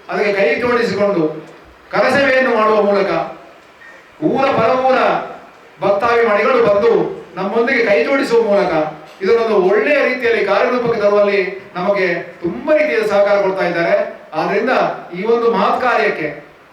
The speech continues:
ತಮ್ಮಲ್ಲಿ ವಿಜ್ಞಾಪನೆ ಇಷ್ಟೇ, ನಮ್ಮ ಈ ಕಟ್ಟಕಡೆಯ ಸಮಾಜದ ಕಟ್ಟಕಡೆಯ ವ್ಯಕ್ತಿಗೆ ಕೂಡ ಶ್ರೀ ಕ್ಷೇತ್ರದ ಗಂಧ ಪ್ರಸಾದ ತಲುಪಬೇಕು. ಈ ಒಂದು ಸುಂದರವಾದ,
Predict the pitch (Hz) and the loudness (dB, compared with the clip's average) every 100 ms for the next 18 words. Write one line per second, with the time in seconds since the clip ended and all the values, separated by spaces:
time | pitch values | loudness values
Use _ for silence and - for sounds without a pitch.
0 | - - - 233 226 240 233 185 156 - | -20 -12 -6 -2 0 0 2 0 -2 -6
1 | 170 185 247 254 233 208 175 202 233 240 | -6 -2 0 0 0 -2 -2 -4 -4 -4
2 | - - - - - - - - - 208 | -10 -20 -20 -20 -20 -20 -20 -20 -6 -4
3 | 262 262 226 247 233 226 233 285 254 233 | -2 -2 -2 -4 -2 0 0 0 0 2
4 | 214 175 - 190 233 247 233 202 202 208 | 2 0 -2 0 0 0 0 0 0 0
5 | 254 254 233 202 202 - 247 226 220 208 | -2 0 2 2 0 -2 -2 0 2 2
6 | 185 - - - - - - - 240 277 | 0 -4 -12 -20 -20 -20 -20 -14 -6 -4
7 | 269 233 226 214 202 208 233 226 208 196 | -2 -2 -2 0 0 0 0 0 0 0
8 | 190 190 185 175 185 247 - - - - | -2 -4 -2 -2 -2 -2 -6 -14 -20 -18
9 | 190 247 277 277 254 - - - - - | -10 -2 -2 0 0 0 -2 -10 -18 -20
10 | - - - - - - - - - 233 | -20 -20 -20 -20 -20 -20 -20 -20 -10 -4
11 | 285 269 240 226 | 0 0 0 2